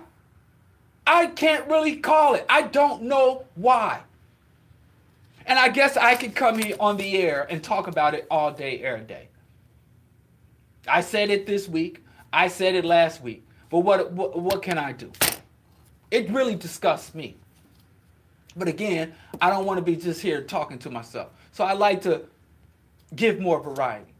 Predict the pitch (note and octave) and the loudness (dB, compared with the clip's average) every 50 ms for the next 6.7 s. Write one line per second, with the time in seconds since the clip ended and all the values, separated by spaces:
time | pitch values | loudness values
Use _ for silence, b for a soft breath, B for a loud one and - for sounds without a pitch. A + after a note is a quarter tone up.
0 | _ _ _ _ _ _ _ _ _ _ _ _ _ _ _ _ _ _ _ _ | _ _ _ _ _ _ _ _ _ _ _ _ _ _ _ _ _ _ _ _
1 | _ _ _ _ _ _ - D#3+ F3+ G3+ G3+ F#3+ F#3 F3+ A#3+ A#3+ G#3+ F#3+ F3+ E3+ | _ _ _ _ _ _ -6 -2 0 0 2 0 -2 -2 -2 -4 -2 -2 -4 -4
2 | F#3+ G3+ G3+ G#3 G#3+ F3 D#3+ - E3+ F#3+ G3 F3+ E3+ - - - G3 F3+ F3+ F3+ | -4 -4 -4 -4 -4 -4 -2 2 2 2 2 2 -2 -6 -4 0 0 0 0 0
3 | - - F3 F3 F3 F3 E3+ E3 E3 E3+ E3+ - - C#3+ D#3+ E3+ E3+ F3 F3 E3+ | 0 0 0 0 0 0 -2 -4 -6 -8 -10 -8 -4 0 2 2 2 0 -2 -6
4 | E3+ D#3+ - F#3 F#3 E3+ E3 E3 E3 E3+ E3 D#3+ D3+ C3+ B2+ - _ _ _ - | -8 -10 -8 -8 -8 -6 -6 -4 -4 -4 -4 -6 -10 -14 -16 -20 _ _ _ -12
5 | G3 F3+ - F3 D#3 D#3+ - E3 D#3+ D#3+ - C3+ - - E3+ E3 E3+ E3 E3 D3+ | -12 -10 -8 -8 -10 -8 -6 -8 -8 -8 -10 -16 -12 -8 -6 -4 -4 -6 -8 -12
6 | C#3 D3 E3 E3+ E3+ - F3 D#3+ D#3+ D#3 - E3 E3+ E3+ | -10 -8 -8 -8 -8 -8 -12 -14 -14 -10 -8 -8 -8 -8